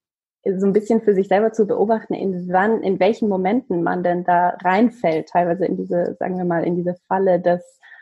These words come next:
einfach mal was machen, weil man's halt gerade in der Hand hat, das Handy. Ähm, und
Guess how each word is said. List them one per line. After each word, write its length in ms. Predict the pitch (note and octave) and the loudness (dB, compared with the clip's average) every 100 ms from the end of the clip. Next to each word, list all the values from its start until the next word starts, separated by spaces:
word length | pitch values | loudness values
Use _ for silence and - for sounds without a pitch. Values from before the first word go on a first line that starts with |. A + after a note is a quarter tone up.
| - - | -18 -2
einfach 340 | F3+ F3+ F#3 | -2 -2 -4
mal 180 | F#3 F3+ | 0 0
was 160 | F3+ F3+ | -2 -4
machen, 360 | F3+ F#3 F3+ | -4 -2 -2
weil 180 | D#3+ E3+ | 0 0
man's 240 | E3 E3 | 0 -2
halt 140 | F#3+ - | -8 -2
gerade 300 | F3 F3 E3+ | 2 4 2
in 140 | E3 | 2
der 120 | E3+ | 2
Hand 200 | E3 F#3 | 2 0
hat, 160 | F3 D3 | -2 -6
das 120 | D#3 | -6
Handy. 360 | E3+ D3+ - - _ _ _ _ _ _ - | -2 -2 -2 -6 _ _ _ _ _ _ -2
Ähm, 460 | F#3 F#3 F3+ F3+ - _ - | 0 0 -2 -6 -12 _ -2
und 440 | G3 F#3+ F#3 F3+ | 2 2 2 -2